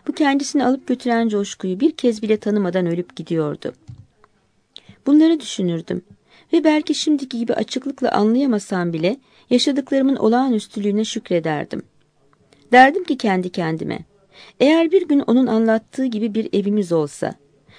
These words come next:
çocuklarımız bahçede koşuştursa ve bütün anları birlikte geçireceğimizi bilsek,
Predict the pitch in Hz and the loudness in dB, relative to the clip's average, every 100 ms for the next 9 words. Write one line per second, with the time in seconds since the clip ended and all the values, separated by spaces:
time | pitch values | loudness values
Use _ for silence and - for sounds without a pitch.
0 | _ 294 320 320 294 285 254 233 220 - | _ 0 0 2 2 2 2 2 2 -2
1 | 214 220 196 - 190 - 175 - - - | -4 -4 -6 -6 -10 -10 -10 -6 -6 -6
2 | - - - 262 262 403 403 311 277 277 | -10 -8 -2 -2 -2 0 2 4 2 2
3 | 247 247 254 254 226 - 220 208 208 196 | 0 -2 -2 -2 -2 -4 -6 -2 0 0
4 | 185 185 180 170 - 202 302 | -4 -6 -8 -8 -4 -4 -4